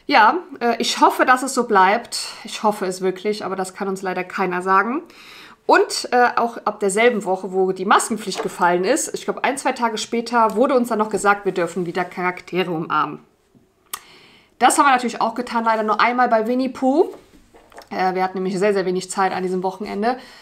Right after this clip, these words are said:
Das hole ich aber natürlich nach in den nächsten Wochen. Es müssen wieder mehr Charaktere geknuddelt werden. Aber das gilt tatsächlich zurzeit nur für die, äh, Charaktere, die in, im Prinzip in einem Kostüm sind. Also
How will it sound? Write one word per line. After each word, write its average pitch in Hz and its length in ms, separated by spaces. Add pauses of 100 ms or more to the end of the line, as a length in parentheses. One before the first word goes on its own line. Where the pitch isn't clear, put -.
(160)
Das 202 200
hole 277 140
ich 247 100
aber 226 120
natürlich 214 420
nach 185 400
in 214 100
den 208 120
nächsten 208 400
Wochen. 214 260 (1120)
Es - 160
müssen 196 260
wieder 180 160
mehr 170 180
Charaktere 170 520
geknuddelt 175 500
werden. 180 360 (640)
Aber 277 260
das 262 200
gilt 254 320
tatsächlich 226 720
zurzeit 220 800
nur 233 440
für 208 340
die, 202 460
äh, 180 180
Charaktere, 196 640
die 190 380 (440)
in, 190 160
im 202 160
Prinzip 214 340
in - 120
einem 190 280
Kostüm 185 640
sind. - 420
Also 185 160